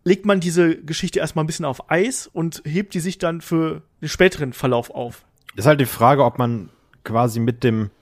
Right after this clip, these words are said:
Speaker 2: Ende nach dem Match, wo es dann halt wirklich, was auch schön aussah, weil Rollins auch genau so ins Seil gefallen ist, wo
Speaker 1: Ja.
Speaker 2: es dann eben nochmal diesen Stuhlschlag in den Rücken gab, ebenso wie Rollins es damals selber gemacht hat beim Shield.
Speaker 1: Ja.
Speaker 2: Ähm,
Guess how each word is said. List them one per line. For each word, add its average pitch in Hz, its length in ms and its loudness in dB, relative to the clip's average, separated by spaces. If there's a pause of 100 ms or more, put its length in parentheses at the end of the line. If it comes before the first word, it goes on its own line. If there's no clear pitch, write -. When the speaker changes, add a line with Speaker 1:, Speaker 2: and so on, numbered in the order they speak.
(320)
Speaker 2:
Ende 135 240 2
nach 113 220 2
dem 113 100 -2
Match, 120 260 0 (300)
wo 123 100 6
es 117 60 2
dann 123 100 2
halt 107 100 4
wirklich, 123 300 -6 (140)
was 113 140 0
auch 110 120 -4
schön 127 580 0
aussah, 120 360 0
weil 110 100 4
Rollins 113 220 4
auch 107 100 -4
genau 107 180 -4
so 101 80 -6
ins 92 80 -10
Seil 113 140 0
gefallen 120 340 0
ist, 120 160 -6 (280)
wo 135 40 -4
Speaker 1:
Ja. 131 40 -2
Speaker 2:
es 123 60 -4
dann 120 120 0
eben 117 140 -4
nochmal 110 160 0
diesen 104 140 -2
Stuhlschlag 135 460 0
in 120 60 -4
den 104 120 -2
Rücken 131 300 -4
gab, 127 400 0 (440)
ebenso 117 420 0
wie 110 40 2
Rollins 113 300 2
es - 60 -14
damals 113 300 -2
selber 110 220 2
gemacht 110 340 -4
hat - 160 -10
beim 101 240 0
Shield. 143 480 -4 (240)
Speaker 1:
Ja. 139 160 -6 (140)
Speaker 2:
Ähm, 107 180 -12